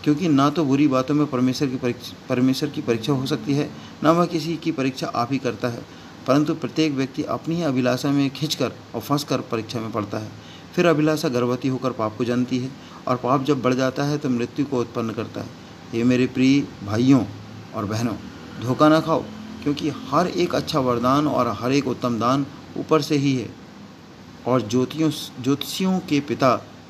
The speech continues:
की ओर से मिलता है, जिसमें ना तो कोई परिवर्तन हो सकता है, ना अदल-बदल के कारण से उस पर छाया पड़ती है। याकूब पहला अध्याय,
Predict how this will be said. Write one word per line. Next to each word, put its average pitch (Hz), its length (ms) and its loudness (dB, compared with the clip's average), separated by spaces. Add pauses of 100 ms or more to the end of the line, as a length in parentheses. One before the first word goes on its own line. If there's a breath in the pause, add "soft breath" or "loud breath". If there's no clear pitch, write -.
की 131 80 2
ओर 123 160 4
से 110 140 -6
मिलता 107 300 -4
है, 104 160 -8 (400 loud breath)
जिसमें 117 260 0
ना 113 200 0
तो 123 140 -4
कोई 123 160 0
परिवर्तन 117 520 -2
हो 139 140 -2
सकता 147 280 -6
है, 147 320 -12 (140)
ना 170 80 -2
अदल-बदल 147 680 0
के 143 140 -2
कारण 131 300 2
से 135 140 0
उस 123 140 -2
पर 120 120 -2
छाया 113 300 0
पड़ती 110 300 -2
है। 113 140 -2
याकूब 101 340 -2 (540)
पहला 107 200 -2
अध्याय, 127 380 2